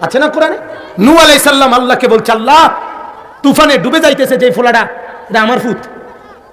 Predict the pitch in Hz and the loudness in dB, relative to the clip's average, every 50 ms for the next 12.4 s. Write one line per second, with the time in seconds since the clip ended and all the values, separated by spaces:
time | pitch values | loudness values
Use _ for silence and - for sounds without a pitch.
0 | - _ _ _ - _ - - 285 330 330 311 302 247 254 269 285 277 269 254 | -20 _ _ _ -20 _ -2 2 4 4 4 4 4 2 2 4 4 4 4 4
1 | 214 165 - - - - - - - - - - - - 269 254 233 220 214 202 | 4 2 -2 -6 -12 -14 -14 -16 -16 -18 -18 -12 -4 -2 0 0 0 0 0 0
2 | 233 277 285 247 220 226 262 254 220 220 208 190 - - 247 190 220 208 196 170 | 2 0 0 0 0 0 0 0 0 0 -2 -4 0 0 2 2 4 2 0 -2
3 | - - - - - - - - - - - - - - - - - - - - | -4 -8 -14 -16 -18 -18 -20 -20 -20 -20 -20 -20 -20 -20 -20 -20 -20 -20 -20 -14
4 | - - 220 240 233 202 185 233 269 240 262 233 202 208 165 151 196 170 - - | -6 -4 0 2 2 2 2 0 0 2 2 2 2 0 -2 -2 -2 -2 -2 -4
5 | 156 - - - - - - - - - - - - - - 233 302 330 339 330 | -10 -12 -14 -16 -18 -20 -20 -20 -20 -20 -20 -20 -14 -2 0 2 4 4 4 4
6 | 302 302 277 262 254 233 - - - 427 320 - - - 294 254 220 196 - - | 4 4 4 4 4 2 0 -2 -2 -2 -2 -2 -2 -2 0 0 0 0 -2 -4
7 | - - - - - - - - - - - - - 220 277 339 349 349 330 285 | -10 -12 -12 -16 -18 -20 -20 -20 -20 -20 -16 -6 0 2 4 6 6 6 6 6
8 | 285 269 240 285 311 277 240 - 202 208 - - - - - - - - - - | 6 4 4 2 4 4 4 4 2 0 0 -2 -6 -12 -14 -14 -14 -16 -18 -20
9 | - - - 233 254 214 202 220 254 254 - 226 196 190 196 196 185 - - 175 | -16 -6 0 0 2 2 2 2 2 2 2 0 0 2 0 0 0 0 -2 -2
10 | 165 165 156 151 - 262 - 247 247 - 175 - - - - - - - - - | -2 -2 -6 -2 2 2 4 4 4 2 0 -2 -6 -12 -12 -14 -16 -18 -20 -20
11 | - - - - - - - - - 330 392 415 403 381 370 320 320 311 277 - | -20 -20 -20 -20 -20 -20 -12 -2 2 4 4 6 6 6 6 6 4 4 4 4
12 | 320 339 330 - 311 294 277 - | 2 2 2 4 4 4 4 4